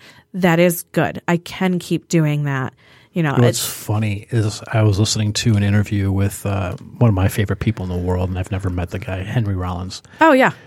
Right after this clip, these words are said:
Speaker 2: He, uh, was talking how he was backstage at one of his shows.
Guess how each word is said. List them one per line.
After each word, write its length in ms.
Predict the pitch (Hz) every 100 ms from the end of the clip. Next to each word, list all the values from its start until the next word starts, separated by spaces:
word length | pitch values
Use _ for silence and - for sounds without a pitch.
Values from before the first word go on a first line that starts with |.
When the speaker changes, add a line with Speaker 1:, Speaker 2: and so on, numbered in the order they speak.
| _
Speaker 2:
He, 320 | - - 110 101
uh, 380 | 92 92 85 113
was 160 | 107
talking 340 | - 98 - 98
how 200 | 98 92
he 100 | 107
was 160 | 98
backstage 640 | - 92 - - 101 98
at 100 | 104
one 140 | 101 98
of 60 |
his 100 | 92
shows. 600 | - - 98 98 87 -